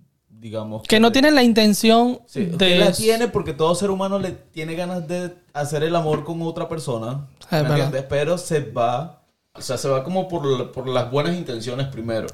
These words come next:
Speaker 2: Ok.
Speaker 1: De, o sea, de lo típico que es conocer primero a la persona, llegar a una cita en un café, un bar o algo, hablar, ¿sí? Si se gustaron y quieren tirar, lo van a hacer.
Speaker 2: Pero es que
Speaker 1: Pero si no,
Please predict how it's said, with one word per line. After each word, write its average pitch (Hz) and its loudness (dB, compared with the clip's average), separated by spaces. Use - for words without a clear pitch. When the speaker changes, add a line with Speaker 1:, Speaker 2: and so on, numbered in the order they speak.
Speaker 2:
Ok. 170 2
Speaker 1:
De, 135 2
o - -8
sea, 101 -2
de 113 -2
lo 117 -4
típico 143 -8
que 127 -6
es 117 -6
conocer 117 -6
primero 110 -6
a - -4
la 104 -4
persona, 143 -2
llegar 113 -2
a 110 -6
una 110 -8
cita 120 -8
en 110 -6
un 110 -8
café, 123 -6
un 107 -10
bar 113 -2
o 110 -4
algo, 113 -2
hablar, 123 -4
¿sí? 139 -8
Si - -8
se 107 -2
gustaron 120 0
y 104 -20
quieren 107 -6
tirar, 143 0
lo 196 2
van 202 4
a 208 2
hacer. 190 0
Speaker 2:
Pero 226 4
es 214 2
que 247 4
Speaker 1:
Pero 156 2
si 190 -8
no, 160 -2